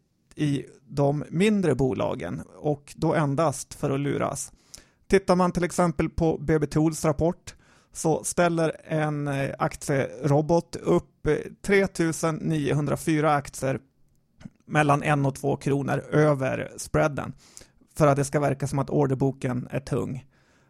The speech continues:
Detta för att lura folk och inte köpa och att det ska se ut som det finns mycket säljare. Sen står datorn själv och köper aktier.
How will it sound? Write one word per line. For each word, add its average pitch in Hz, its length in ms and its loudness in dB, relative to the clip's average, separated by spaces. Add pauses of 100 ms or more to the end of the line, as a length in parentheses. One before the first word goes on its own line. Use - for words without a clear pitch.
Detta 170 460 4
för 180 140 0
att 165 80 4
lura 160 280 4
folk 165 380 -2
och 156 80 0
inte 139 180 0
köpa 147 500 0 (320)
och 139 300 -2
att 139 100 0
det 139 80 -2
ska 139 180 -6
se 139 80 -4
ut 127 120 -6
som 131 120 -6
det 120 100 -2
finns 127 340 -6
mycket 131 520 -4
säljare. 113 480 -6 (380)
Sen 180 200 2
står 175 200 2
datorn 160 400 4
själv 147 320 0
och - 240 -4
köper - 520 -4
aktier. - 480 -8